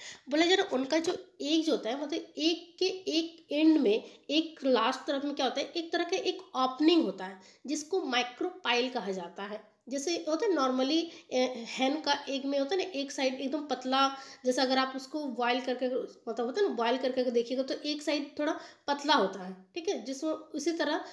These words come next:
इसमें क्या होगा, एक होता है ना ओपनिंग होता है, एक वन एंड में एक ओपनिंग होता है, जिसको माइक्रोपाइल कहा जाता है।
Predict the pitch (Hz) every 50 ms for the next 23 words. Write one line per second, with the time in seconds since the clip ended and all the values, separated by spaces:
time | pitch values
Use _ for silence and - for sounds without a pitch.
0 | - - - 277 269 311 320 330 330 330 302 - 349 330 - 330 330 330 - -
1 | - 277 294 311 403 392 381 - - 285 277 277 - 311 320 349 311 254 220 220
2 | 233 233 269 262 - 262 254 269 277 285 - 277 269 269 277 294 294 285 - 254
3 | 247 247 - 320 339 320 277 - - 330 349 - 359 - - 392 349 311 262 254
4 | 247 254 - 339 339 339 339 202 214 214 214 - 226 208 202 202 202 196 202 208
5 | 208 208 208 - - _